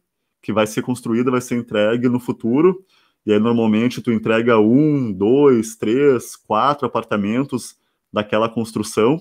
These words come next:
Aí vai depender do tamanho do terreno, de quanto custa o terreno também. É, mas aí o Thiago tá falando aqui que, é, muitas vezes, pra gente construir um prédio desses, a gente precisa ter um capital muito grande.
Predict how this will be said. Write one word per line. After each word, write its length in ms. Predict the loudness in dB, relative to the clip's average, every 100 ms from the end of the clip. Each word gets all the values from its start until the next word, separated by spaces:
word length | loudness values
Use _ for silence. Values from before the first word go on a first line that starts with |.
| -6
Aí 160 | -4 -2
vai 100 | 0
depender 320 | -2 0 -2
do 80 | -2
tamanho 380 | -2 -2 -2 -2
do 80 |
terreno, 760 | -2 -4 -2 0 2 2 0 -4
de 120 | -6
quanto 280 | -6 -8 -8
custa 440 | -4 -2 -2 -4
o 20 |
terreno 480 | -8 -4 -2 0 0
também. 480 | -4 -2 0 0 -2 _ _ _ _ _ _ _ _ _
É, 420 | 2 4 4 2 -2 -10 _ _ _ _ _ -12
mas 260 | -6 -2
aí 160 | 0 0
o 60 | 0
Thiago 260 | -2 -2
tá 80 | -2
falando 280 | -2 0 0
aqui 360 | 0 0 0 -2 _ _ _ _
que, 400 | -2 2 2 0 -8 _ _ _ _ 0
é, 240 | 4 4
muitas 300 | 2 0 0
vezes, 460 | 4 4 2 -2 -4
pra 160 | -4
gente 180 | -4 -4
construir 460 | -8 -8 -4 -2 -2
um 100 | -4
prédio 340 | -4 -2 -2
desses, 600 | -2 0 -2 -4 -8 -10 -10
a 80 |
gente 200 | -8 -8
precisa 440 | -8 -10 -4 -2 -2
ter 460 | -2 0 2 0 -4
um 120 | -6
capital 360 | -6 -2 -2
muito 300 | 0 -2 -2
grande. 540 | -2 0 0 -2 -6